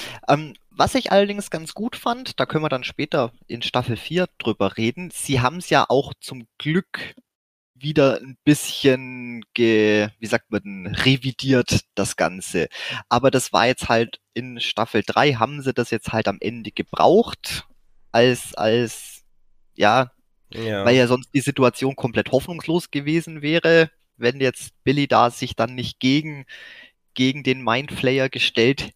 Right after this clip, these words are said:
Speaker 1: hätte, dann hätten sie ja hochkant verloren, den Kampf.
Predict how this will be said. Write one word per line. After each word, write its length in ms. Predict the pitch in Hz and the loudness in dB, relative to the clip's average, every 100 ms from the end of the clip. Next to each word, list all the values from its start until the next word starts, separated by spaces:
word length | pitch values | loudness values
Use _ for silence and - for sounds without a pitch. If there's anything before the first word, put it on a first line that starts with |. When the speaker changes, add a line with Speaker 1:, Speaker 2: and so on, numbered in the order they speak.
| _ | _
Speaker 1:
hätte, 500 | - 143 - 151 143 - - - | -2 0 4 6 6 2 -18 -8
dann 180 | - 113 | -2 0
hätten 280 | 120 - 120 | 0 -6 -4
sie 120 | 113 | 0
ja 300 | 107 107 107 _ _ _ _ _ - | 2 0 -2 _ _ _ _ _ -4
hochkant 480 | - - - 123 127 | -4 -2 0 -2 -2
verloren, 720 | - 104 120 151 160 151 - - | -4 0 4 4 4 -8 -14 -8
den 140 | 127 | -4
Kampf. 480 | 135 131 139 139 - | 2 0 0 -12 -14